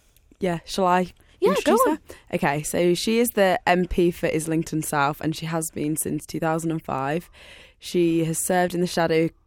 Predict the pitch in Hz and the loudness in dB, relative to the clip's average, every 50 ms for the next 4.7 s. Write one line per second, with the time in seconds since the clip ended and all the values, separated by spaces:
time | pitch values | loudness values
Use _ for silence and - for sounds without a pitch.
0 | _ _ - - 165 147 - 147 143 143 139 - - - - - 156 147 143 143 | _ _ -6 -4 -2 -2 -2 -2 -2 -2 -2 -4 -6 -8 -4 0 0 2 2 0
1 | 143 127 - _ _ _ _ - - 175 165 170 156 - 165 165 160 151 151 143 | -2 -4 -6 _ _ _ _ -2 0 2 2 2 0 -2 -2 0 0 0 0 -2
2 | 143 151 147 139 143 143 135 147 143 139 - - 151 147 147 143 143 151 147 - | -2 -2 -2 -2 -2 -2 -2 -4 -4 -4 -4 -2 0 0 0 -2 -4 -6 -8 -8
3 | - 131 131 131 139 135 139 - _ _ _ _ _ _ _ - - - 147 139 | -8 -6 -4 -4 -4 -4 -6 -10 _ _ _ _ _ _ _ -10 -6 -4 -4 -2
4 | 139 143 147 - - 156 156 147 143 147 147 - 220 | -4 -4 -6 -6 -6 -4 -4 -2 -2 -2 -4 -4 -4